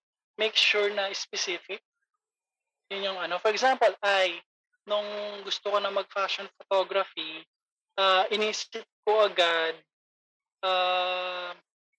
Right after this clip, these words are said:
yung ano ko, sino bang magaling na fashion photographer dito sa Pilipinas?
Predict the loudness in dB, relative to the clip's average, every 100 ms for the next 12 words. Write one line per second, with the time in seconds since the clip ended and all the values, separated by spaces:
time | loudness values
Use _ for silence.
0 | _ _ _ _ -2 2 2 2 2 2
1 | 2 -4 _ _ _ -2 0 2 2 4
2 | 2 0 -2 -4 -6 -8 -12 -4 -4 -2
3 | -6 -6 -6 -4 -6 -6 -8 -8 -14 -14
4 | -18 -18 -12 -10 -10 -10